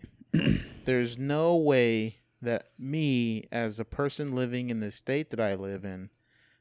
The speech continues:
that I would even know that a Boise State even exists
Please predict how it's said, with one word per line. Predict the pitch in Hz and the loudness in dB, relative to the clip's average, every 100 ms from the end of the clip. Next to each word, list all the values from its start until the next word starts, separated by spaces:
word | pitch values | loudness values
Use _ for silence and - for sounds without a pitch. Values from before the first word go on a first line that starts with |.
| _ | _
that | 123 - | -8 0
I | 120 135 | 2 4
would | 143 | 4
even | 139 123 113 | 0 -2 -2
know | 120 120 120 | 0 2 0
that | 117 113 | 0 -2
a | 110 | -2
Boise | 110 117 117 113 110 | -2 -2 -2 -4 -10
State | - 110 104 - | -6 -4 -4 -6
even | 120 110 98 | -6 -6 -6
exists | 87 101 104 110 - - - - | -10 -12 -4 -4 -4 -12 -16 -20